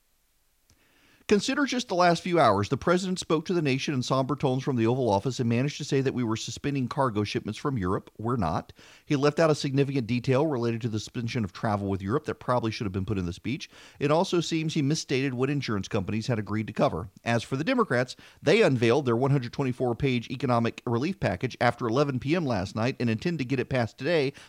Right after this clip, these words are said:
largely sight unseen, and dare the president and Republicans to stop it." Yeah, the president got three details, misstated two, should have expanded one, but he didn't. But by and large, what did he do?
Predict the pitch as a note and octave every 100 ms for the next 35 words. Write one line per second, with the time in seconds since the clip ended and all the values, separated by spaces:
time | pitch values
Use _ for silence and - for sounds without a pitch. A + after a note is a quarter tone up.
0 | - C3 G3+ E3 D3 A#2+ D#3+ D3 B2+ G#2+
1 | A2 A3 G3+ D3 - - C3 C#3 G#2+ D#3+
2 | G#3+ E3 D3+ - E3+ D3 C3+ C3 A2+ A#2
3 | C#3+ G#2+ A2+ A2+ - D3 - D3 - -
4 | - _ _ _ _ _ _ _ _ _
5 | _ _ _ _ _ _ _ _ _ _
6 | _ G2+ A#2+ C#3 C3+ B2 - D3 D3 C#3
7 | C3+ C#3 - - B2 D3+ F3+ F3+ D3+ D#3+
8 | D#3+ C3 A2+ B2 D3 - _ - _ C3
9 | D3+ - D#3+ D3 C3+ - B2 B2 B2+ D3+
10 | C3+ A#2+ - B2+ B2 A2 A2 A#2+ A2+ G#2+
11 | A2+ A3 - D3 - A2+ B2 B2+ E3 D3
12 | D3+ E3+ D3 C#3+ C3+ C3 D#3+ G#3